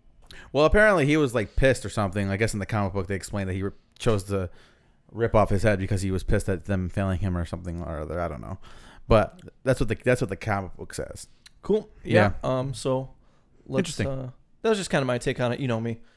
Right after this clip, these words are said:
Speaker 1: Oh, yeah.
Speaker 2: I'm a sucker for the, for the under Oni. <laughs>
Speaker 1: Yeah, definitely, definitely.
Speaker 2: All right, so let's talk, let's talk about your new game. What is it?
Speaker 1: This is called Unlikely Pair. All right.
Speaker 2: How does
Speaker 1: Now,
Speaker 2: it work?
Speaker 1: I have two, two out right now just for today.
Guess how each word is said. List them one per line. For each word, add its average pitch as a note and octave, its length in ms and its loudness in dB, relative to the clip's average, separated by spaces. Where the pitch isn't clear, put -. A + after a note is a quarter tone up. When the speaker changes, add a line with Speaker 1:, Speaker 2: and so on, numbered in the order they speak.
Speaker 1:
Oh, B2+ 60 4
yeah. A2+ 120 6
Speaker 2:
I'm C3+ 80 0
a B2 40 -2
sucker C3 260 -2
for B2 180 -4
the, A#2+ 300 -4
for C3+ 120 -2
the B2+ 160 0
under B2 300 2
Oni. A#2+ 240 -4
<laughs> - 220 -6
Speaker 1:
Yeah, A#2+ 240 10
definitely, A2 420 4
definitely. G#2 460 2
Speaker 2:
All E3+ 60 2
right, F3 160 4
so F3+ 120 2
let's E3+ 120 0
talk, E3 220 6
let's D#3 160 2
talk D#3+ 200 4
about D3 160 0
your C#3+ 100 -2
new D3 100 4
game. B2+ 220 2
What C3+ 120 0
is A#2 80 -4
it? - 140 -16
Speaker 1:
This D3+ 160 4
is E3+ 60 -4
called F#3 200 10
Unlikely D#3 400 8
Pair. C#3+ 320 8
All A#2+ 80 8
right. B2+ 280 10
Speaker 2:
How - 60 -14
does - 120 -20
Speaker 1:
Now, B2+ 300 10
Speaker 2:
it C3 40 8
work? C#3+ 260 4
Speaker 1:
I C3+ 120 6
have C#3 220 6
two, G#3 400 4
two F#3 220 6
out D3+ 160 4
right D#3 220 6
now D#3+ 180 8
just D3+ 180 -4
for C#3+ 80 0
today. D#3 360 6